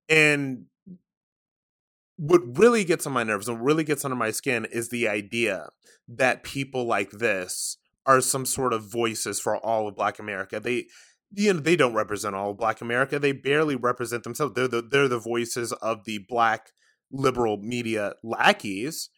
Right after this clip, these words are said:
um, for the Democrat Party that have sort of taken on this position. And, and granted, I will admit that there are some people on the, the other side of the coin that are doing the same thing for Republicans, right? I think that people will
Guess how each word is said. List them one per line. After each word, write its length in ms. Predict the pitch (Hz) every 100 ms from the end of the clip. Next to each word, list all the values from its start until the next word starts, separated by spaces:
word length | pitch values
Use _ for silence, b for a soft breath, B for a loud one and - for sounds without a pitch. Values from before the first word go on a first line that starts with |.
| _ _ _ _ _ _
um, 420 | 131 120 113 107 -
for 140 | 143
the 100 | 120
Democrat 460 | 120 117 117 107 90
Party 320 | 135 165 135
that 180 | 110 110
have 120 | 101
sort 240 | - 123
of 120 | 104 - -
taken 400 | 120 117 113 110
on 180 | 101 101
this 140 | 98
position. 680 | 101 107 151 - 85 - 185 _ _ _ _ _ -
And, 160 | 170
and 200 | 160 165
granted, 600 | 131 131 175 226 - 120
I 120 | 113 123
will 200 | 131 127
admit 300 | 120 175 -
that 140 | 110
there 160 | 113 107
are 60 |
some 240 | 113 117 113
people 360 | 117 113 123
on 120 | 123
the, 160 | 113 107 -
the 180 | 113 -
other 220 | 107 107
side 300 | - 107 107
of 160 | 101
the 80 | 101
coin 500 | - 196 196 123 120 b b b -
that 160 | 139
are 60 | 131
doing 240 | 127 123
the 60 | 110
same 260 | - 117
thing 220 | 107 104 101
for 160 | 98
Republicans, 640 | 95 98 190 175 - 85 87
right? 320 | 101 131 175 _ _ _ _ _ _ _ _ _ _ _ _ -
I 120 | 135
think 180 | 139 147
that 160 | 143 -
people 380 | 143 131 127
will 400 | 120 113 101 110